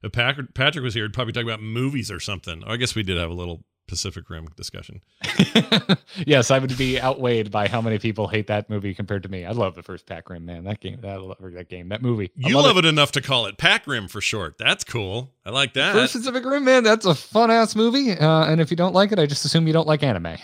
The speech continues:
Speaker 1: Well, I love the director. Oh, you know what? All right, I'm gonna do, I'm gonna do this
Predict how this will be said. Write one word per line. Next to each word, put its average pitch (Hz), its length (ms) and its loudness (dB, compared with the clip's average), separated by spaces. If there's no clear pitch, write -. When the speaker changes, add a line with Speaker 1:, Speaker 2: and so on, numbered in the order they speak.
Speaker 1:
Well, 101 120 -6
I 123 180 -2
love 113 540 -2
the 95 160 -6
director. 90 580 -4
Oh, 208 200 2
you 254 180 0
know 277 140 2
what? 240 340 -4
All 160 100 0
right, 107 300 -2
I'm 220 140 -8
gonna 190 160 -2
do, 127 440 -2
I'm 170 160 0
gonna 143 140 -4
do 110 180 -4
this 90 440 -8